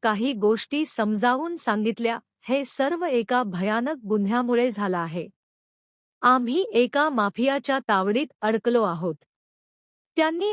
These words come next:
आमच्यावर हल्ला करून आम्हाला या जखमा दिल्या आहेत. त्यांना असं वाटतं की आम्ही त्यांचा पैसा चोरला आहे,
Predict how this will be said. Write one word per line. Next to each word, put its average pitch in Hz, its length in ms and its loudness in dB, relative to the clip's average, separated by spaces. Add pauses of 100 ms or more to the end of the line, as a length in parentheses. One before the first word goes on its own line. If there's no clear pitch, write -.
आमच्यावर 311 680 2
हल्ला 240 460 0
करून 254 320 0 (100)
आम्हाला 226 540 2
या 254 200 0
जखमा 208 460 -2
दिल्या 190 320 0
आहेत. 170 320 -4 (1000)
त्यांना 330 360 2
असं 285 480 0
वाटतं 220 400 0
की 311 220 2
आम्ही 226 420 2
त्यांचा 247 380 2 (120)
पैसा 247 400 0
चोरला 220 420 2
आहे, 180 420 -2